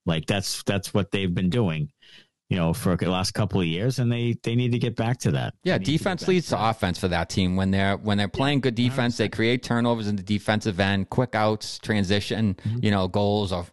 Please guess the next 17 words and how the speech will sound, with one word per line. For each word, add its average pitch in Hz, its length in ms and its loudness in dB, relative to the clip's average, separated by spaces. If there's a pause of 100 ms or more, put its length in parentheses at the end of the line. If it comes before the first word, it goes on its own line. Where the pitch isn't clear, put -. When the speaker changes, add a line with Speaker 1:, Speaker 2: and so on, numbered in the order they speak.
Speaker 2:
or 95 140 2
cause 120 300 2
a 120 40 0
turnover 113 440 0
while 104 180 2
you're 98 120 0
forechecking 98 840 0 (220)
leads 107 300 2
to 98 120 2
a 95 60 2
goal. 90 460 -2 (220)
Like, 104 140 2
they've 110 160 0
gotten 123 240 -2
away 110 240 2
from 98 220 -2
that, 85 300 0